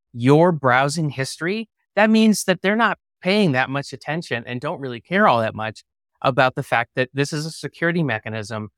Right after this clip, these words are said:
and it has all this extra code. It's violating the economy of mechanism principle.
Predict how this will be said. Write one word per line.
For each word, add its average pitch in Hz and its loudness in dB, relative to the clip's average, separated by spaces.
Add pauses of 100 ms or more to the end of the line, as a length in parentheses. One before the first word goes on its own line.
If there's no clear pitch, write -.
(300)
and 131 0
it 127 0
has 123 0
all 151 4
this 196 0
extra 170 -6
code. 151 -2
It's 123 -10
violating 165 2
the 156 2
economy 143 -2
of 123 -6
mechanism 120 -10
principle. 165 0